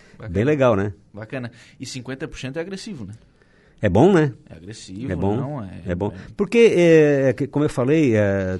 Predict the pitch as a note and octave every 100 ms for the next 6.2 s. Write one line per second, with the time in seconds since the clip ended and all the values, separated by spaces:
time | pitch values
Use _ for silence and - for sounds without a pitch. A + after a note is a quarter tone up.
0 | G#2+ A2 A2 A2 B2+ B2 A#2 C#3+ E3+ D#3+
1 | D#3 - D3+ D3 D#3+ D3+ D#3 A#2 A#2+ A#2
2 | B2 C3+ - G#2+ - G#2+ A2 G#2 G2+ G2+
3 | F#2 A2 A2+ G2 G#2+ G2 - _ - G#2+
4 | G#2 - - G#2 F#2+ - D#3+ - D3+ C3+
5 | D#3+ - E3 D#3 D#3+ - C#3 C3 A#2+ C#3+
6 | F3